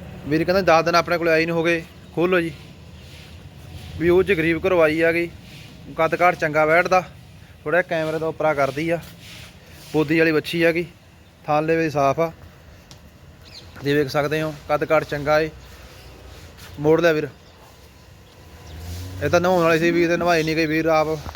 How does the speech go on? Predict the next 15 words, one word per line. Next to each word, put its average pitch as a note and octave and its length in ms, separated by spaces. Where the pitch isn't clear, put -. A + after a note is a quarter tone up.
ਕੰਮ D3+ 200
ਕਰਦਾ D#3 280
ਬਾਹਰ E3 260
ਤੇ D3 260
ਨਹਾਉਣ E3 200
ਦਾ D#3 60
ਟਾਈਮ D#3 240
ਨਹੀਂ D#3+ 100
ਲੱਗਿਆ। D#3 300
ਵੀਰ D3 220
ਦਾ D#3 120
ਵਪਾਰ D3+ 300
ਦਾ D#3 120
ਕੰਮ D3+ 300
ਆ। E3 100